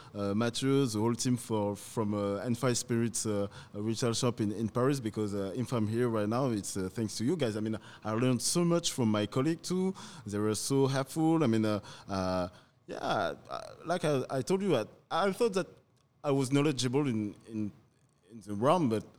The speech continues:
all I know was, uh, agricole rum from Martinique and Guadeloupe. This is my, uh, entire universe, and, uh, and in fact, it was just a small part. I mean, the, the <laughs> agricole rum is, uh, and the pure sugarcane juice rum, uh, they are only res-,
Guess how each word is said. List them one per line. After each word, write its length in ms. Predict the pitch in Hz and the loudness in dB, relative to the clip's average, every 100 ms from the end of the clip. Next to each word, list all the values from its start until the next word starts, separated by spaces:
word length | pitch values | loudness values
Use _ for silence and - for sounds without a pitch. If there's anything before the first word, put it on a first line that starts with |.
| _ | _
all 200 | - 147 | -2 2
I 120 | 151 120 | 4 4
know 280 | 135 139 | 4 2
was, 280 | 127 110 92 | 0 -2 -2
uh, 140 | 101 98 | -2 -2
agricole 360 | 120 117 110 | -2 -2 -2
rum 260 | 104 113 117 | 2 2 2
from 140 | 107 98 | 0 0
Martinique 440 | 101 - 113 107 | -2 -2 -2 -2
and 120 | 98 98 | -4 -4
Guadeloupe. 320 | 107 135 135 | -2 -4 -4
This 200 | 120 110 | -4 -4
is 180 | 117 110 | -2 0
my, 220 | 107 104 | 0 2
uh, 100 | 101 - - | -2 -6 -4
entire 380 | 123 131 139 151 | 0 2 4 4
universe, 520 | 135 131 123 165 160 | 4 4 2 0 0
and, 160 | 120 107 | 0 0
uh, 160 | 107 101 - - - | -2 -4 -10 -20 -8
and 140 | 104 | -2
in 120 | 107 110 | -2 0
fact, 300 | 135 131 107 | 0 -2 -6
it 160 | 90 | -4
was 160 | 117 92 | -4 -4
just 300 | 92 214 175 | -4 -2 -2
a 40 | |
small 240 | 160 160 170 | -2 -2 0
part. 320 | 185 208 160 | 0 2 2
I 60 | |
mean, 140 | 139 127 | 0 2
the, 120 | 123 | 2
the 200 | 120 139 | 4 4
<laughs> 40 | |
agricole 400 | 151 143 147 151 | 4 4 4 6
rum 220 | 135 165 127 | 6 6 4
is, 200 | 113 113 | 4 2
uh, 360 | 113 110 120 | 2 2 0
and 180 | 127 113 | 2 4
the 120 | 117 | 2
pure 180 | - 139 | 2 0
sugarcane 480 | - 127 123 135 117 | 2 2 2 4 2
juice 240 | 120 113 | 0 2
rum, 180 | 139 135 | 6 6
uh, 260 | 117 110 107 | 6 4 2
they 100 | 104 | 4
are 140 | 104 | 4
only 240 | 104 120 120 | 6 6 6
res-, 200 | 120 | 4